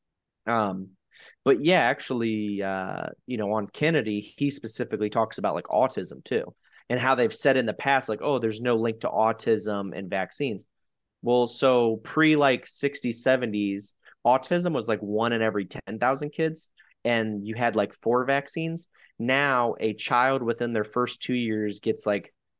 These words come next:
at least f-, like, forty different doses of either the same or different versions of the same vaccine or different vaccines. And it's, you know, all in the name of science and health and all that.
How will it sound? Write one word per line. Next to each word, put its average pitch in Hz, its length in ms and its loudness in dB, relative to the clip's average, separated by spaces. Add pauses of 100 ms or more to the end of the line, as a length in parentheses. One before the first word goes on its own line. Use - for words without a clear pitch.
(220)
at 127 200 0
least 127 720 -2 (100)
f-, - 200 -20 (300)
like, 110 200 -2 (240)
forty 143 340 4
different 131 460 0
doses 110 560 2
of 107 160 0
either 110 240 4
the 104 100 0
same 127 380 0
or 110 100 2
different 104 500 0
versions 110 520 0
of 101 160 -2
the 101 80 -4
same 113 280 -2
vaccine 110 520 -2
or 104 120 -2
different 101 380 -2
vaccines. 117 680 -4 (680)
And 107 320 0
it's, 101 280 -4
you 123 100 -6
know, 92 120 -6
all 104 160 -6
in 165 80 -6
the 165 80 -6
name 165 200 -10
of 160 60 -18
science 139 560 -10
and 113 100 -20
health 143 420 -4
and 104 80 -8
all 110 140 -2
that. 113 160 -4